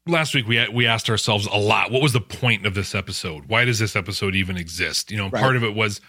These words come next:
Speaker 1: validating, uh, the existence of shadows. Like, other people are seeing them. They're seeing them in the same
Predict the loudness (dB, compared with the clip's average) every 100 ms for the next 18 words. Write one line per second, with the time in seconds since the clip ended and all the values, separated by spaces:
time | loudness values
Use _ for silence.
0 | -20 -20 -12 -2 2 2 2 2 2 2
1 | 2 0 -2 -6 -6 -6 -4 -4 -6 -6
2 | 0 0 0 0 -2 -2 -6 -8 -12 _
3 | 0 2 2 -2 -4 -12 -4 2 2 2
4 | -2 -4 -2 0 0 0 0 0 0 -2
5 | -2 -2 -2 -4 -4 -6 2 2 4 2
6 | 2 0 -2 0 0 -2